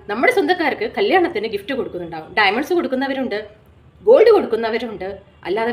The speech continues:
വേറെ എന്തെങ്കിലും കൊടുക്കുന്നുണ്ടാവും. അവരുടെ കൈകളിൽ എത്തിക്കഴിഞ്ഞാൽ പിന്നെ നമ്മുടെ സന്തോഷം അവർക്ക് കൊടുത്തു എന്നുള്ളതാണ്. അവരതിന് എന്ത് ചെയ്തു? അവരുടെ അടുത്തുനിന്ന് ആരെങ്കിലും അത് കട്ടോണ്ട് പോയോ, എടുത്തോണ്ട്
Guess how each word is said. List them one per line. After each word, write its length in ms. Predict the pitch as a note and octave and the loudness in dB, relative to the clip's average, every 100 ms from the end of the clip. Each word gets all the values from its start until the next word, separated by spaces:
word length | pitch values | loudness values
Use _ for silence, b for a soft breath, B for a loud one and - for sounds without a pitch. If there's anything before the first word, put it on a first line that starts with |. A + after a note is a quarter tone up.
| A3+ | 0
വേറെ 140 | E4+ D4 | 0 0
എന്തെങ്കിലും 280 | D4+ G4+ G4+ | 2 2 2
കൊടുക്കുന്നുണ്ടാവും. 540 | - G#3+ F#3 D#3 C#3 - - b b b - A3+ | -2 -6 -8 -12 -16 -20 -20 b b b -8 -2
അവരുടെ 220 | C#4+ A#4 C5+ | 2 4 4
കൈകളിൽ 300 | F4+ F4 F4 | 6 6 4
എത്തിക്കഴിഞ്ഞാൽ 640 | F4 - F4 D4+ G3+ G3+ E3 - - _ _ | 2 -2 -2 0 -2 -4 -8 -12 -20 _ _
പിന്നെ 200 | G#3+ A3+ C#4+ | -6 -4 -4
നമ്മുടെ 220 | A3+ E4+ G#4 | 0 0 0
സന്തോഷം 360 | C4+ G#3+ A3+ A3+ - - | -2 -4 -6 -10 -10 -14
അവർക്ക് 220 | G3 - B3 | -12 -8 -4
കൊടുത്തു 260 | G3 - D#4+ | -4 -2 -2
എന്നുള്ളതാണ്. 440 | E4 F#3+ E3+ D3+ - b b b b - B3 | -2 -4 -10 -14 -18 b b b b 2 4
അവരതിന് 380 | C#4 C5 G4 A4 | 6 6 6 6
എന്ത് 140 | E4 A4 | 6 6
ചെയ്തു? 220 | F#4 E4+ D#4 - - - - G3+ | 6 4 4 0 -12 -20 -10 -4
അവരുടെ 240 | A#3+ D#4+ A#4 | 0 4 4
അടുത്തുനിന്ന് 260 | G4 F4 F4 | 4 4 4
ആരെങ്കിലും 320 | C4+ F#4 F4+ F#4 | 2 2 4 2
അത് 80 | E4+ | 2
കട്ടോണ്ട് 320 | B3 - E4 G4+ | -2 0 2 2
പോയോ, 220 | D4+ A#3 A3+ A#3 B B G3+ | 2 2 0 -4 B B -2
എടുത്തോണ്ട് 320 | B3+ A#4+ B4 | 4 4 4